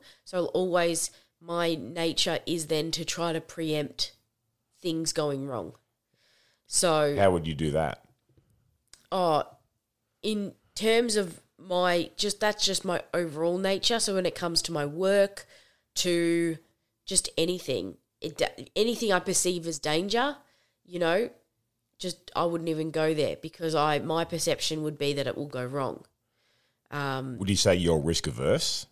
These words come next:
Speaker 1: Absolutely.
Speaker 2: Yeah.
Speaker 1: Yeah. Everything. Everything from being late for something gives me massive anxiety. So I would always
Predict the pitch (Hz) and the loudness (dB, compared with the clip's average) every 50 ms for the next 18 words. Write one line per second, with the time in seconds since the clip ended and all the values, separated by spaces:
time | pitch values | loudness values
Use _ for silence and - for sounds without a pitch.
0 | - - 208 208 - - 180 185 208 - - 156 127 104 71 - 64 120 - 120 | -4 -4 -4 -2 -2 -2 0 0 0 0 0 -2 -2 -2 -4 -6 -6 -6 -6 -6
1 | - _ _ - 160 175 160 127 - - _ _ _ _ _ _ _ _ _ - | -10 _ _ -6 -2 -2 -2 -2 -4 -10 _ _ _ _ _ _ _ _ _ -2
2 | 190 202 190 196 190 180 - 156 110 - - - _ _ _ _ _ - 226 240 | -2 0 0 -2 -2 -2 -2 -2 -4 -4 -6 -14 _ _ _ _ _ -4 -2 0
3 | 277 277 277 262 240 226 220 - 202 190 175 190 180 170 160 160 170 202 - - | 2 2 2 0 -2 -2 -2 -4 -4 0 0 0 0 2 2 4 4 4 2 2
4 | - - 226 - 220 214 - - 202 214 208 214 214 214 185 190 180 - 180 185 | -2 -2 -2 0 0 0 -2 -2 -2 -2 -2 0 -2 -2 -2 -2 -2 -2 -4 -4
5 | 175 175 175 170 165 - - 185 170 160 165 160 156 156 147 151 151 147 143 139 | -2 -2 -2 -2 -2 -4 -4 -4 -2 0 0 -2 -2 -2 -2 0 0 0 0 -2
6 | 135 135 131 131 _ _ _ _ _ - 185 165 156 147 101 - - _ - - | -2 -4 -6 -10 _ _ _ _ _ -8 -4 -2 -2 -2 -4 -6 -10 _ -20 -16
7 | _ - 160 165 165 175 170 170 160 160 165 160 160 165 160 - - | _ -6 -4 -2 -2 0 2 2 2 2 2 2 4 4 4 2 2